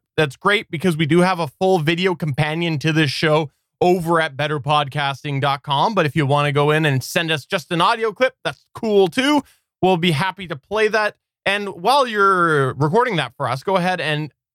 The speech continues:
promo your podcast so that we can know what your podcast is and promote it.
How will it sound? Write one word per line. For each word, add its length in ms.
promo 400
your 140
podcast 680
so 140
that 160
we 140
can 280
know 160
what 200
your 100
podcast 540
is 240
and 200
promote 640
it. 300